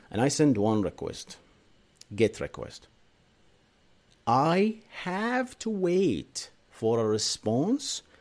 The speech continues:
before I can send another request on the same T C P connection. Why? Why can't I, I just send another request? You can. However, remember,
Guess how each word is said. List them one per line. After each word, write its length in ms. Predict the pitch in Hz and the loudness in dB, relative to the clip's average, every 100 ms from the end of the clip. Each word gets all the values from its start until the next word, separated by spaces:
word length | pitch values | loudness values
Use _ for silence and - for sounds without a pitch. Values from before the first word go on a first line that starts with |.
| _ _ _ 98 | _ _ _ -2
before 760 | 110 120 - 190 220 220 226 - _ _ _ | 0 0 0 0 2 2 0 -4 _ _ _
I 120 | - 107 | -8 -6
can 240 | 110 107 | -6 -6
send 560 | - - 156 202 214 - - | -4 -2 0 2 0 -2 -12
another 720 | - 101 101 135 151 170 175 175 _ _ _ - | -6 -2 0 0 0 -2 -2 -6 _ _ _ -10
request 560 | 98 - 117 135 - | -10 -4 -2 -2 -4
on 140 | 98 90 | -6 -4
the 80 | |
same 240 | 85 95 85 | -4 -6 -8
T 120 | 85 | -10
C 140 | - - | -12 -12
P 160 | 78 | -12
connection. 500 | - 73 85 - - - _ _ _ _ _ _ _ _ _ _ _ _ _ _ _ _ _ - | -12 -12 -14 -16 -20 -20 _ _ _ _ _ _ _ _ _ _ _ _ _ _ _ _ _ -6
Why? 380 | 98 82 - - _ _ _ _ - - _ _ _ _ _ _ | 0 0 0 -10 _ _ _ _ -20 -20 _ _ _ _ _ _
Why 200 | 92 95 | -4 -4
can't 260 | 107 95 92 | -2 -4 -4
I, 220 | 92 87 - | -4 -6 -10
I 100 | - | -8
just 280 | 92 92 - | -8 -10 -10
send 200 | 98 92 | -6 -4
another 260 | 90 92 90 | -2 -4 -4
request? 420 | 92 135 - - _ _ _ _ - - - - | -4 -6 -6 -10 _ _ _ _ -20 -20 -18 -10
You 140 | 85 | -8
can. 400 | - 185 175 127 - _ _ _ _ _ _ _ - | -4 -2 -2 -4 -10 _ _ _ _ _ _ _ -8
However, 300 | 78 151 165 | -4 -2 -2
remember, 460 | 117 160 208 - | 2 2 2 -2